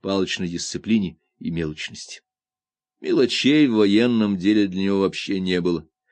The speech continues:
Своей жизнью Фридрих полководец показал, что психология людей в военном мундире — важнейшее дело.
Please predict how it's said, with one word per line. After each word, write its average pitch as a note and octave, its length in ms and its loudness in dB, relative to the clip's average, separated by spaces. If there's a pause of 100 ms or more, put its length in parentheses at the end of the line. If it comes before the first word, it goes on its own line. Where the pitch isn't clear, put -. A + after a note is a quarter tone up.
(200)
Своей B2+ 500 2
жизнью A#2 580 4
Фридрих A2 500 2
полководец G#2 560 0
показал, G#2 360 0
что G2+ 200 -4
психология D3+ 680 0
людей C#3+ 380 4
в A#2 40 0
военном A2+ 440 2
мундире — G2 480 0 (200)
важнейшее G#2 760 -2
дело. A2+ 340 2